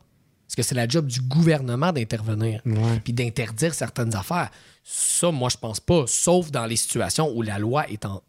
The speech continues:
Speaker 1: où, où, où il y a des, où il y a des limites qui sont franchies. Puis les limites, je les ai dit, c'est l'appel à la haine, c'est l'appel à la violence, c'est la diffamation. Puis ça, nos lois sont déjà claires là-dessus. Tu peux pas dire, « Hey, toutes les X,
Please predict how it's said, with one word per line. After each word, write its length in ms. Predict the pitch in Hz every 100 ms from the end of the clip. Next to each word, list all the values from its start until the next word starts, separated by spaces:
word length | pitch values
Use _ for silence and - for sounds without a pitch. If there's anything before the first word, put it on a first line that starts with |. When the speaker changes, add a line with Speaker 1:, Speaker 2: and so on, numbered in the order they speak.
| -
Speaker 1:
où, 120 | 107
où, 140 | 120 139
où 140 | 139 135
il 20 |
y 40 |
a 40 | 107
des, 280 | 107 107 -
où 80 | 113
il 60 |
y 20 |
a 40 | 110
des 140 | 110
limites 400 | 107 120 147 _
qui 80 | -
sont 120 | 110
franchies. 380 | 107 92 90 160
Puis 120 | - 101
les 60 |
limites, 240 | 107 135 127
je 100 | 107
les 200 | 107 107
ai 40 |
dit, 260 | 131 165 120 -
c'est 120 | -
l'appel 300 | 113 113 143
à 60 | 117
la 100 | 98 110
haine, 220 | 147 170 - _ - -
c'est 140 | - 120
l'appel 260 | 110 123
à 80 | 113
la 100 | 101
violence, 460 | 98 90 107 127 - -
c'est 140 | - 120
la 120 | 110
diffamation. 540 | 107 - 101 92 - 170
Puis 80 | 190
ça, 80 |
nos 140 | 143 113
lois 160 | 135 147
sont 140 | 123
déjà 220 | 107 104
claires 300 | - 120 107
là-dessus. 400 | 87 - - - - - -
Tu 80 |
peux 100 | -
pas 140 | 110 156
dire, « 220 | 139 151 - _ -
Hey, 280 | 139 170 160 _ _ -
toutes 340 | - 170 -
les 460 | 123 127 135 143 151 - - _ _ _ _ -
X, 540 | 156 160 - -